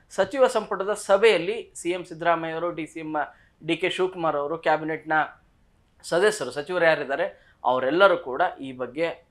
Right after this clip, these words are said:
ಅಂತಿಮ ಅನುಮೋದನೆಯನ್ನ ನೀಡೋದು ಮಾತ್ರ ಬಾಕಿ ಇದೆ. ಯಾವಾಗಿಂದ ಜಾರಿ ಆಗತ್ತಂದ್ರೆ, ನಾನು ಮೊದಲೇ ಹೇಳಿದ್ದೆ, ಮತ್ತೊಂದು ಸಲನೂ ಕೂಡ ಹೇಳ್ತಾ ಇದ್ದೀನಿ, ಅಕ್ಟೋಬರ್ ತಿಂಗಳಿಂದ ಜಾರಿ ಆಗ್ಬೋದು. ಒಂದು ವೇಳೆ ಏನಾದ್ರೂ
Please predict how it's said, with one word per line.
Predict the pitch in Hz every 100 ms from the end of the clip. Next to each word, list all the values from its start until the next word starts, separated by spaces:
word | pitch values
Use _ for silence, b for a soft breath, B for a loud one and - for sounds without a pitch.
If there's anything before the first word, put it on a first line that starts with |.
| -
ಅಂತಿಮ | 147 165 165 170 196
ಅನುಮೋದನೆಯನ್ನ | - 131 156 175 170 156 143 139 170
ನೀಡೋದು | 131 127 131 123
ಮಾತ್ರ | 123 139 160
ಬಾಕಿ | 143 123 - 117
ಇದೆ. | 127 - _ _ _
ಯಾವಾಗಿಂದ | 139 151 180 175 175
ಜಾರಿ | 175 160 156
ಆಗತ್ತಂದ್ರೆ, | 151 143 143 135 180
ನಾನು | 170 139
ಮೊದಲೇ | 123 123 135
ಹೇಳಿದ್ದೆ, | 131 131 185
ಮತ್ತೊಂದು | 156 135 143 135
ಸಲನೂ | 139 143
ಕೂಡ | 135 131
ಹೇಳ್ತಾ | 123 120 123
ಇದ್ದೀನಿ, | 120 147
ಅಕ್ಟೋಬರ್ | - 143 - 208 196 185 170
ತಿಂಗಳಿಂದ | 160 147 143 147 190 - b b _
ಜಾರಿ | 143 143 151
ಆಗ್ಬೋದು. | 135 110 107 110 151
ಒಂದು | 175 135 131 127
ವೇಳೆ | 131 170 208 180
ಏನಾದ್ರೂ | 147 143 131 175